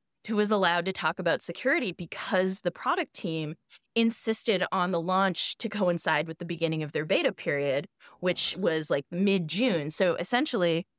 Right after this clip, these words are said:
Snowden thing happened. A few weeks later, I'm launching the Microsoft bug bounties, and I'm getting questions from the audience like, "So you're buying those bugs to give them to the N S A and spying on us all?" I'm like, "No, my God." <laughs> Like, no.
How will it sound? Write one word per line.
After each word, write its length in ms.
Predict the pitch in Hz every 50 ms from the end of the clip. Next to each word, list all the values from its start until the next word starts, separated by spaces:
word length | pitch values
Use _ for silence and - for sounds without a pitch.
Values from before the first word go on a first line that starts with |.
| _ _ -
Snowden 460 | - - - 196 196 220 220 254 247
thing 180 | 226 226 220 254
happened. 720 | 269 214 226 262 247 226 185 175 175 170 175 175 196 - _ _ _ _ _
A 40 | -
few 160 | - 190 185
weeks 260 | 190 226 190 - -
later, 560 | 202 240 247 262 214 202 180 170 170 170 185 - -
I'm 180 | 190 185 196
launching 400 | 202 196 190 196 208 - - 208
the 80 | 196 185
Microsoft 540 | 185 180 170 - 180 180 - 170 170 180 180
bug 180 | 247 254 254
bounties, 460 | 202 196 180 175 170 170 165 175 160 190
and 100 | 196 214
I'm 100 | 247 254
getting 240 | 240 233 233 214
questions 460 | 202 - 262 220 226 - 233 214 208 -
from 140 | 226 202
the 100 | 185 180
audience 420 | 185 202 202 196 180 170 175 165 -
like, 220 | 185 160 156 - _ _ _ _ _ _ _ _
"So 140 | - - 247
you're 160 | 233 220 220
buying 300 | 202 220 233 262 254 254
those 200 | 240 226 214 190
bugs 360 | 185 208 208 202 196 185 -
to 100 | - 214
give 200 | 180 170 185 180
them 140 | 180 180 180 160
to 120 | - 202
the 100 | 165 165
N 140 | 160 156 156
S 160 | 160 - -
A 160 | 165 160 156
and 120 | 151 143 -
spying 380 | - - 165 147 147 143 143
on 140 | 139 123 135
us 140 | 156 - -
all?" 180 | 156 135 123 131
I'm 120 | 165 262
like, 140 | 294 294 - -
"No, 380 | 294 311 359 415 440 453 427
my 180 | 370 247 240 226
God." 480 | - 359 427 453 427 349 349 339 339 392 -
<laughs> 60 | -
Like, 280 | - 285 240 247 262 -
no. 160 | 294 302